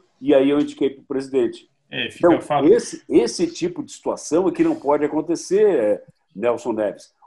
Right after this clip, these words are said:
Speaker 1: O presidente tem que ter, antes de anunciar, uma das, dos defeitos que ele tem, na minha opinião, é que ele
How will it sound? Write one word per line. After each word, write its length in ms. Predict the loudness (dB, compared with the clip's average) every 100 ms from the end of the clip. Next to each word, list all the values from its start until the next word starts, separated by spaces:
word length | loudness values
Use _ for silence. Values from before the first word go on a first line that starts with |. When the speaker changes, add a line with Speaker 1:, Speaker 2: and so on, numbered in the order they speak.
| _
Speaker 1:
O 100 | -10
presidente 800 | 0 0 2 0 0 -2 -12 -14 2
tem 240 | 4 4
que 140 | -2
ter, 380 | -6 -2 0 0 2
antes 400 | 2 2 -8 -4
de 80 |
anunciar, 500 | -2 -2 -4 -2 -2 -4 _
uma 220 | -2 0
das, 360 | 2 0 -2 -20
dos 400 | -16 -14 -14 -10
defeitos 480 | -10 -2 0 0
que 100 | -2
ele 140 | -6 -6
tem, 240 | -4 -4
na 120 | -4
minha 260 | -8 -6 -6
opinião, 420 | -8 -4 -2 -4 -6 _ _
é 100 | -6
que 340 | -6 -6 0 6
ele 400 | 6 6 0